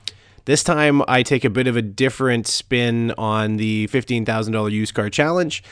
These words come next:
and I pick five cars that are very fitting for the current Canadian climate. So, um, all-wheel drive was a mandatory. Uh, they didn't have to be manual for once, and, uh, they had to be under fifteen thousand dollars. So I found a couple really quickly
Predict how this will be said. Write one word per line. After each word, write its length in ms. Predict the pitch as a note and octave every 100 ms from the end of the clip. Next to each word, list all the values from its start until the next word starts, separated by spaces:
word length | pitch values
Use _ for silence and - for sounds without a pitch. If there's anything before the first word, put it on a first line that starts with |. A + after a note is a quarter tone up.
| - - _ -
and 100 | B2
I 120 | B2+
pick 240 | C#3 B2
five 420 | - B2 A2+ C3
cars 380 | - B2+ A#2 A#2
that 100 | A2+
are 80 | A2
very 220 | G#2 G#2+
fitting 680 | G#2 - A#2+ A2 G#2 G2+ G2
for 320 | - A2 G#2
the 140 | G#2
current 420 | F#2+ - A#2+ A2+ -
Canadian 580 | B2 G#2+ G#2+ G#2+ G#2
climate. 560 | G#2 - G2 G2+ F#2+ -
So, 300 | - A2+ A2 - - - - -
um, 420 | A#2+ B2 B2 A#2+
all-wheel 340 | - D#3 E3+ D#3+
drive 280 | C#3 D3 C#3
was 80 | C3+
a 40 |
mandatory. 920 | C3 C3 B2+ C#3+ C3 B2+ A#2 A#2 A2
Uh, 60 | -
they 200 | A2 A#2+
didn't 160 | B2+
have 220 | B2+ B2 -
to 100 | A#2+
be 160 | A#2
manual 540 | A2 A#2 A#2+ A#2+ A2+ A2+
for 160 | A#2+
once, 500 | A2+ A2 G#2+ - - -
and, 480 | A#2 A2 G#2+ G#2+ G#2
uh, 220 | G#2+ G#2+
they 140 | G#2+ A2+
had 120 | A#2
to 60 |
be 100 | A2+
under 160 | A#2 A2+
fifteen 340 | - A#2+ B2 A#2+
thousand 280 | A#2+ A#2
dollars. 400 | A#2 C3+ A#2 G#2
So 140 | - A#2+
I 60 |
found 260 | A#2 D#3 E3+
a 20 |
couple 280 | - D3 C#3+
really 200 | C3 B2
quickly 540 | - A#2+ - A#2+ A2